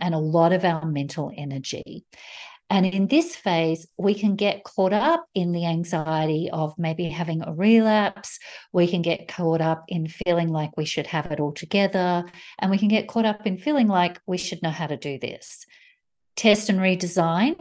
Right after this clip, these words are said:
when you are in a scientific context or even in an entrepreneur start context.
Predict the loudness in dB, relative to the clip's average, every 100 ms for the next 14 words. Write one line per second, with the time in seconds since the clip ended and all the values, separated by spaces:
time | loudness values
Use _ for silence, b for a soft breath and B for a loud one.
0 | -8 -2 0 2 2 2 0 -2 -4 -4
1 | -2 -2 -2 -4 -2 0 -2 -2 0 0
2 | 2 0 0 0 0 0 0 2 2 4
3 | 4 2 -2 -6 -4 -2 0 2 2 2
4 | 0 -6 -6 -2 -2 -2 -10 -12